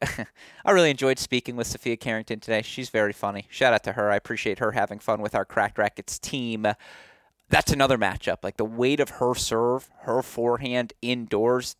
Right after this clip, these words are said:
there was nothing Blokina could do. Like, Carrington was just so in rhythm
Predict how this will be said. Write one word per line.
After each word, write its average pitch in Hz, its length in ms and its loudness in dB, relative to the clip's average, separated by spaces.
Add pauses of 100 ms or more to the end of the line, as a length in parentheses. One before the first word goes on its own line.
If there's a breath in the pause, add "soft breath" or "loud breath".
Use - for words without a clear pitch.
(200)
there 160 160 2
was 151 180 0
nothing 135 320 -2
Blokina 120 480 -2
could 120 160 -4
do. - 240 0 (200)
Like, - 180 -2
Carrington 170 640 2
was 107 200 -6
just - 380 0 (260 loud breath)
so - 680 2
in 131 280 0
rhythm 101 360 -6